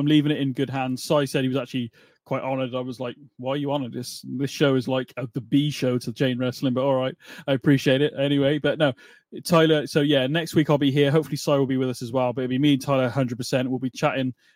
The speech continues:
about Money in the Bank, everything that's going on, maybe some more Randy Orton news. But Tyler, before we go, where can we see your good self? Where can we read your stuff? Where can we,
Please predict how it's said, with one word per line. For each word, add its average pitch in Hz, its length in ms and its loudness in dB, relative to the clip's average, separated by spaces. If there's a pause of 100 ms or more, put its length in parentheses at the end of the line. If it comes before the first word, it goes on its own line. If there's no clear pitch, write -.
(100)
about 127 140 -2
Money 147 180 4
in 135 40 4
the 120 60 -2
Bank, 127 320 -2 (320)
everything 156 320 2
that's 147 140 -2
going 127 200 2
on, 131 60 0
maybe 151 200 4
some 156 140 0
more 139 120 4
Randy 127 300 0
Orton 123 260 -4
news. 127 260 -2
But 120 140 -6
Tyler, 139 300 0
before 135 300 -2
we 127 120 0
go, 127 340 2 (840)
where 139 200 0
can 127 160 -4
we 131 100 2
see 139 180 -2
your 127 180 0
good 123 180 -4
self? 131 300 -2
Where 131 120 0
can 127 120 -8
we 123 80 -2
read 135 260 2
your 131 220 -2
stuff? - 420 0
Where 135 180 2
can 131 160 -4
we, 127 300 -2